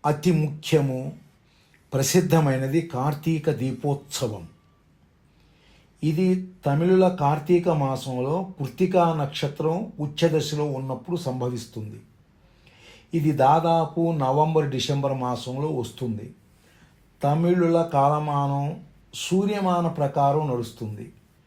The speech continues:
తెలుగువారి కాలమానం చంద్రమానం ప్రకారం నడుస్తుంది.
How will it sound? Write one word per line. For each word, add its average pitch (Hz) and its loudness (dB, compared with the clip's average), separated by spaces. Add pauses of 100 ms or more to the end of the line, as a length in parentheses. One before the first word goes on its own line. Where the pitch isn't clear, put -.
(640)
తెలుగువారి 202 4
కాలమానం 196 0 (840)
చంద్రమానం 202 2
ప్రకారం 165 0
నడుస్తుంది. 110 -8